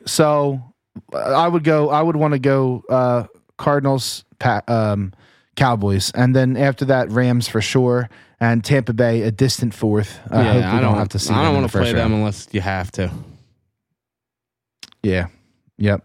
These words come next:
Speaker 1: That's where
Speaker 2: No.
Speaker 1: I'm at.
Speaker 2: No, it's good for me.
Speaker 1: So, so that's, so that's it. I mean, week eighteen, uh, doesn't matter. It, it, it really doesn't. And, uh, I, like I said, I think they're gonna get murdered, and, um,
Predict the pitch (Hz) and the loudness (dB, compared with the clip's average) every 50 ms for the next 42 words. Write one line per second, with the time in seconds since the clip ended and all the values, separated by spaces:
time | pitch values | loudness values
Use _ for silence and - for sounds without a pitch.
0 | _ - 101 110 101 - - 104 101 95 92 90 87 82 - - - _ _ _ | _ -4 -4 -4 -2 0 0 0 2 2 0 -2 -2 -6 -8 -12 -20 _ _ _
1 | _ - 156 165 165 147 - - 127 120 110 - - 104 101 101 98 - 208 214 | _ 0 0 0 0 -2 -4 -6 -6 -6 -6 -10 -16 -14 -14 -6 0 2 2 2
2 | 208 190 - _ _ _ _ _ _ - - - 220 226 240 254 247 - - - | 2 -2 -6 _ _ _ _ _ _ -8 0 2 2 4 2 0 -2 -4 -8 -8
3 | - - 226 226 240 254 220 - 262 277 254 - - 156 175 196 202 190 175 151 | -2 0 2 2 2 0 0 0 0 0 0 0 0 0 2 2 2 2 0 -2
4 | - 160 160 208 220 214 - - 220 220 208 - - 226 240 254 202 147 131 - | -2 0 2 2 2 2 2 0 0 0 0 0 0 2 2 2 2 0 -2 -2
5 | - 151 160 165 170 165 156 139 202 208 208 185 214 190 202 208 202 160 127 113 | 0 0 2 2 2 0 0 0 0 0 0 0 0 2 2 2 2 2 0 0
6 | 117 135 135 123 - 165 160 156 131 147 147 151 170 160 151 175 190 185 170 160 | 0 -2 -2 -2 0 0 0 0 -2 -4 -2 0 0 2 2 2 2 2 2 2
7 | 185 175 147 123 143 143 143 - - 151 151 151 147 147 147 147 143 131 123 - | 0 0 0 -2 -2 -2 -2 -2 0 2 2 4 4 2 2 0 -2 -4 -6 -12
8 | - _ - _ _ _ _ - - 139 139 139 139 139 - 143 147 131 143 151 | -14 _ -20 _ _ _ _ -2 0 2 2 2 2 0 0 -2 -2 0 -2 -2
9 | 139 151 139 - 180 165 139 120 113 - 139 120 - 131 123 131 131 131 127 131 | 0 0 0 2 2 2 2 0 0 0 -2 0 0 0 0 2 2 2 2 0
10 | 123 120 127 127 135 147 160 165 170 156 156 - - 127 127 127 127 127 127 120 | 0 2 2 2 2 2 2 0 -2 -4 -8 -8 -2 0 0 2 2 2 0 0
11 | 120 - 123 120 120 117 117 113 113 110 101 | -2 0 0 0 2 2 0 0 -2 -2 -4